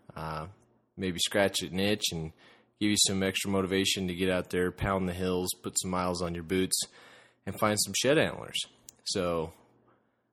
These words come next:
uh, hope you guys enjoy this one. It's a great one. Follow Jace, uh, on social media. We,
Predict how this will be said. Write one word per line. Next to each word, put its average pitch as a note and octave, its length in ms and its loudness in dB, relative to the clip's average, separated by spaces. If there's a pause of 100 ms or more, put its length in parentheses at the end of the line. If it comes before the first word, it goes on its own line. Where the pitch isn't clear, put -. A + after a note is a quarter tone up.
(340)
uh, D#2 340 -4 (220)
hope D3+ 280 -2
you D3 60 0
guys C3 300 6
enjoy A#2 280 4
this A2 200 4
one. A2+ 120 2
It's G#2 160 0
a F#2 60 -6
great G2 400 2
one. G2 320 0
Follow A#2 400 8
Jace, G2+ 400 4 (500)
uh, - 40 -12
on F2 260 -6
social G2+ 320 0
media. F#2 460 2 (280)
We, E2+ 380 -6